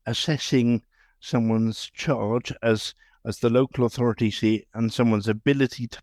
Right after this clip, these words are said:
pay, then the minimum income guarantee is the minimum level that the government must allow you to have remaining when they carry out a financial assessment.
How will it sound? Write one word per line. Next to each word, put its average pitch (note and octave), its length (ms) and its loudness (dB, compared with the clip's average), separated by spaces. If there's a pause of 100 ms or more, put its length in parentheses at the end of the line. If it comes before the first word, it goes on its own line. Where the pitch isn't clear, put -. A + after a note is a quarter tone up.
pay, C#3 500 -2 (480)
then A2 280 4 (260)
the A#2+ 80 2
minimum C3 540 2
income A#2+ 360 0
guarantee A2+ 840 0
is A2+ 360 -2 (420)
the G#2+ 200 0 (480)
minimum C3+ 640 2
level A2+ 640 -2
that A2+ 160 0
the A#2 80 -2
government A2+ 560 0
must C#3+ 680 0 (160)
allow C3 360 0
you G2+ 300 -4 (600)
to G#2 380 2 (220)
have B2 300 -4
remaining A#2 720 0 (200)
when G2+ 360 -2
they G2+ 120 4
carry G2+ 340 2
out G2+ 200 -4 (180)
a G2+ 80 -6
financial A2 560 0
assessment. - 600 -4